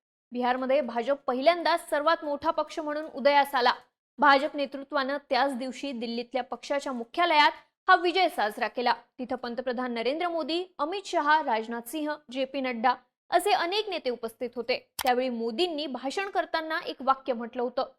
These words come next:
मोदी म्हणाले होते, "गंगा नदी बिहारमधून वाहत पश्चिम बंगालमध्ये जाते." बिहारच्या विजयानंतर आता बंगालमधल्या विजयाचा मार्गही मोकळा झालाय. मोदींनी या भाषणातून एक प्रकारे बंगाल निवडणुकीसाठी शंखनाद केला होता.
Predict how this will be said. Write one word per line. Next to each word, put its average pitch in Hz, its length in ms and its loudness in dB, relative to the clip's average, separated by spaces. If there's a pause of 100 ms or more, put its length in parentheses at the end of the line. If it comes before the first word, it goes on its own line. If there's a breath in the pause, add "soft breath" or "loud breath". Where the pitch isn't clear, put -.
(320)
मोदी 370 280 4
म्हणाले 349 360 4
होते, 330 360 4
"गंगा 247 440 0
नदी 277 280 -2
बिहारमधून 247 640 -4
वाहत 233 260 -2 (160)
पश्चिम 294 340 -8
बंगालमध्ये 294 540 0
जाते." 285 420 -2 (280)
बिहारच्या 370 400 6
विजयानंतर 330 680 0
आता 320 220 2
बंगालमधल्या 262 720 0
विजयाचा 262 460 -4
मार्गही 254 460 -4
मोकळा 269 380 0 (120)
झालाय. 254 240 2 (400)
मोदींनी 269 460 -2
या 254 140 6
भाषणातून 302 680 -2
एक 392 220 -2
प्रकारे 349 380 2
बंगाल 277 360 2
निवडणुकीसाठी 277 880 -4
शंखनाद 269 600 -6
केला 262 160 0
होता. 240 240 2